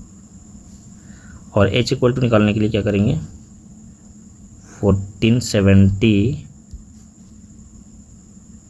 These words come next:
by थर्टी फ़ाइव, सेवन का टेबल से दोनों कट जा रहा है, सेवन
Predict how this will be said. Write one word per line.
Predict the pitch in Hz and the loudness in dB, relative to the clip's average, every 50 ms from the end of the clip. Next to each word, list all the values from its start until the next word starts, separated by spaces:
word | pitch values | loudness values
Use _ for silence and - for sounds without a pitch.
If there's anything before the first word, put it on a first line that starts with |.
| - - - - - - - - - - - - - - - - - - - - - - - - - - - - - - - - - - - - - - - - - - - - - - - - - - - - - - - 113 | -20 -20 -20 -20 -20 -20 -20 -20 -20 -20 -20 -20 -20 -20 -20 -20 -20 -20 -20 -20 -20 -20 -20 -20 -20 -20 -20 -20 -20 -20 -20 -20 -20 -20 -20 -20 -20 -20 -20 -20 -20 -20 -20 -20 -20 -20 -20 -20 -20 -20 -20 -20 -14 -8 -4 0
by | 107 104 95 95 98 110 - | 2 2 2 2 2 -2 -4
थर्टी | - 104 98 98 | -8 -10 -12 -10
फ़ाइव, | - - 95 92 92 - - - - - - - - - - - - - - - - - - - - - - - - - - - - - - - - - | -8 -6 -6 -6 -8 -10 -14 -20 -20 -20 -20 -20 -20 -20 -20 -20 -20 -20 -20 -20 -20 -20 -20 -20 -20 -20 -20 -20 -20 -20 -20 -20 -20 -20 -20 -20 -20 -18
सेवन | - - - 113 113 117 | -6 -2 0 2 2 2
का | 120 127 | 0 0
टेबल | 123 120 113 113 | 0 0 0 0
से | - 135 | -2 -4
दोनों | 117 107 101 104 101 | -2 0 0 0 0
कट | 101 104 101 | 0 0 0
जा | 101 98 | 0 2
रहा | 98 98 98 101 | 2 2 2 0
है, | 110 117 - - - - - - - - - - - - - - - - - - - - - - - - - - - - - - | -2 -2 -4 -6 -8 -12 -16 -20 -20 -20 -20 -20 -20 -20 -20 -20 -20 -20 -20 -20 -20 -20 -20 -20 -20 -20 -20 -20 -20 -20 -20 -20
सेवन | - - - - - 104 101 95 98 98 101 107 | -18 -14 -8 -4 0 2 4 4 6 4 4 2